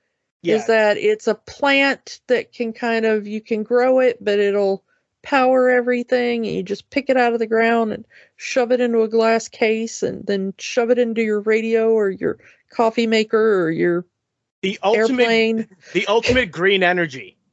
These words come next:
Speaker 2: Yeah. And that is what it, what it seems like at the, at the start of the film, is that this is the, the ultimate green energy. This would be the solution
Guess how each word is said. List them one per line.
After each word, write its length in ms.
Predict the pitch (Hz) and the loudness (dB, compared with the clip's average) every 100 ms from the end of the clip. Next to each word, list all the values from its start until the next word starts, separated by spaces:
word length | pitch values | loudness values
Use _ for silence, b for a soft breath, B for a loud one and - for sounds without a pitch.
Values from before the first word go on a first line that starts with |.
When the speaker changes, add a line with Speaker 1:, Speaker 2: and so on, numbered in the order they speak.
| _ _ _ _ _ _ | _ _ _ _ _ _
Speaker 2:
Yeah. 480 | 320 480 339 185 185 _ _ _ _ _ _ _ _ _ _ _ _ _ _ _ | 0 2 2 0 -6 _ _ _ _ _ _ _ _ _ _ _ _ _ _ _
And 220 | 247 294 339 | -2 2 2
that 160 | 403 | 2
is 200 | 440 453 | 2 2
what 200 | 349 359 | 2 2
it, 320 | 349 339 - | 2 0 -2
what 240 | 220 302 330 | -2 0 0
it 180 | 285 - | -2 -4
seems 400 | 330 339 370 254 | -4 -2 0 0
like 320 | 185 180 196 | 2 0 0
at 160 | 190 | -2
the, 180 | 196 196 - - | -2 -2 -4 -2
at 180 | 220 220 | -2 -2
the 80 | 220 | -6
start 320 | - 220 220 | -2 0 2
of 80 | 202 | 0
the 80 | 196 | 0
film, 420 | 254 262 165 107 | 0 0 -2 -6
is 200 | 196 190 | -8 -2
that 320 | 202 202 180 | 0 0 0
this 340 | 214 214 - | 0 0 -2
is 300 | 220 208 202 | 0 0 -2
the, 340 | - 202 202 190 _ _ _ _ _ | -4 -2 -2 -4 _ _ _ _ _
the 120 | - - | -4 0
ultimate 760 | - 214 - 220 208 202 - _ _ _ _ _ _ _ _ _ _ _ _ _ _ _ _ 226 | 2 0 -2 -4 0 0 0 _ _ _ _ _ _ _ _ _ _ _ _ _ _ _ _ -12
green 300 | 196 240 233 | 0 0 2
energy. 400 | 254 233 180 175 | 0 0 -2 -4
This 320 | 180 202 - | 0 -2 0
would 160 | 214 202 | -2 -2
be 240 | 214 202 | -4 -4
the 140 | 190 190 | -2 -2
solution 800 | - 208 202 196 - 190 180 | -2 0 0 0 -4 -4 -4